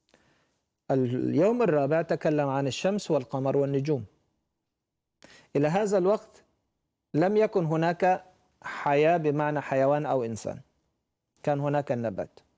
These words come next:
اليوم الخامس قال الله: "لتفض المياه ذوات أنفس حية"، فخرجت ال-، ال-، أفاضت المياه بأمر الرب كل الكائنات البحرية،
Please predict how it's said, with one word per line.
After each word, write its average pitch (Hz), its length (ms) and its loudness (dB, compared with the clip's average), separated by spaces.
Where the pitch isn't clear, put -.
اليوم 208 340 2
الخامس 156 680 -2
قال 220 200 2
الله: 185 240 4
"لتفض 175 440 0
المياه 156 460 0
ذوات 135 340 0
أنفس 135 360 -4
حية"، 107 280 -6
فخرجت 156 720 -2
ال-، 127 180 2
ال-، 127 220 0
أفاضت 165 540 0
المياه 131 420 -2
بأمر 151 520 0
الرب 127 380 -2
كل 196 380 2
الكائنات 151 560 0
البحرية، 127 580 -4